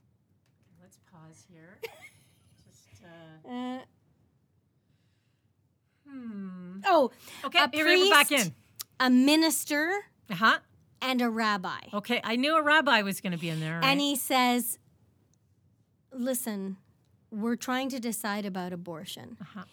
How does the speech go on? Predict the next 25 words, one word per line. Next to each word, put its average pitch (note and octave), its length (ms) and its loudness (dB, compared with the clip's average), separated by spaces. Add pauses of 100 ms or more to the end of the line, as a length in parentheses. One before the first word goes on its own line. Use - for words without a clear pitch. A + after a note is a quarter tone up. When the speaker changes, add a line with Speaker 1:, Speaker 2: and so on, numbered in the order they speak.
(200)
Speaker 2:
And A3+ 260 -2
so G#3+ 600 -4
it A#3 140 -2
has B3 340 -2
to B3+ 120 -6
be, G#3 440 -8
like, G3 240 -10
when A3+ 420 0
does G#3 180 -4
life F#3+ 360 -8
begin? - 420 -18
Speaker 1:
Right. E3 240 -14 (280)
Speaker 2:
Because A3 360 -4
that's, G#3+ 480 -6 (240)
you G#3+ 100 -6
know, F#3 60 -8
you G3 140 -8
can't G#3+ 280 -10
abort F3 480 -12
once G3 160 -8
Speaker 1:
Sure. F#3+ 160 -6
Speaker 2:
there's G3+ 220 -6
life. C#4 400 -2
So G3+ 160 -8
Speaker 1:
Sure. F#3 160 -12